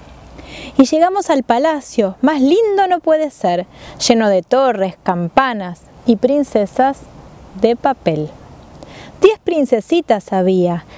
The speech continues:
las diez hijas de este rey, todas lindas, delicadas, pero todas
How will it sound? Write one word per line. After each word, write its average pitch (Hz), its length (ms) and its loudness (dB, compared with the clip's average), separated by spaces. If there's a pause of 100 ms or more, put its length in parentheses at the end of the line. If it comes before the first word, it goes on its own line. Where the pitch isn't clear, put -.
(120)
las 214 160 4
diez 262 320 0
hijas 240 380 -2
de 214 80 2
este 208 280 0
rey, 185 380 0 (340)
todas 214 280 2
lindas, 208 500 -2
delicadas, 185 840 -2 (420)
pero 269 220 4
todas 269 580 -2